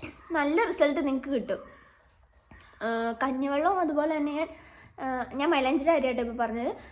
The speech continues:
കഞ്ഞിവെള്ളം ഞാൻ വല്ലപ്പോഴും യൂസ് ചെയ്യാറുള്ളൂ. ഭയങ്കര സ്മെല്ല്, അതിന് കുറച്ച് സ്മെല്ലുണ്ടല്ലോ, അതുകൊണ്ട് ഞാൻ അങ്ങനെ യൂസ് ചെയ്യാറില്ല. ആ, പക്ഷേ അത് നല്ലതാണ്. അത് നല്ല നമ്മൾ സ്മൂത്ത് ചെയ്ത പോലെ,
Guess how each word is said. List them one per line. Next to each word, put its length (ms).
കഞ്ഞിവെള്ളം 500
ഞാൻ 120
വല്ലപ്പോഴും 460
യൂസ് 140
ചെയ്യാറുള്ളൂ. 340
ഭയങ്കര 320
സ്മെല്ല്, 480
അതിന് 320
കുറച്ച് 340
സ്മെല്ലുണ്ടല്ലോ, 580
അതുകൊണ്ട് 340
ഞാൻ 160
അങ്ങനെ 280
യൂസ് 180
ചെയ്യാറില്ല. 400
ആ, 160
പക്ഷേ 260
അത് 140
നല്ലതാണ്. 480
അത് 120
നല്ല 240
നമ്മൾ 240
സ്മൂത്ത് 480
ചെയ്ത 180
പോലെ, 260